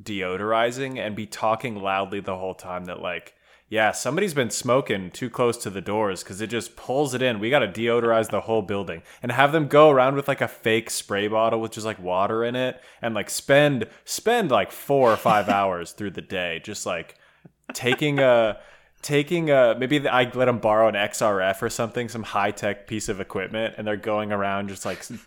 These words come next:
scanning it and beeping on stuff and spraying it and making a report and having a whole show of it. And then I don't have to be the one to say,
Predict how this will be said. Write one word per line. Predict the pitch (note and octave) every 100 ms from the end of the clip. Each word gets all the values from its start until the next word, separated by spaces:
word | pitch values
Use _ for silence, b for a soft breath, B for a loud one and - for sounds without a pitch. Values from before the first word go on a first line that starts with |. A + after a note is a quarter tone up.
| _
scanning | - - A2 G#2+ G#2+ A2
it | G#2+ G#2
and | G2
beeping | G#2+ G2+ G#2+ G#2+
on | G#2+ G2+
stuff | - A2 G#2+ A2 A#2
and | F#2 -
spraying | - G2+ G#2 G#2 G#2
it | G2+ G#2 -
and | G2 F#2+
making | G2+ A2 G#2
a |
report | F#2+ F#2+ G2+ G2+ G#2 -
and | F#2 - B B
having | F#3 A3 A#2+
a |
whole | - C3 A#2
show | A2+ - G#2+ G#2
of | F#2 F2
it. | E2+ - B B B
And | D3+ E3
then | E3+ D3+ -
I | C3+ D#3
don't | G#3 F#3
have | D#3+ D#3+ D#3
to | D3
be | C3+
the | B2
one | A#2 A#2+ A#2 A#2
to | - A2+
say, | - A2+ G#2 G2 F#2+ G2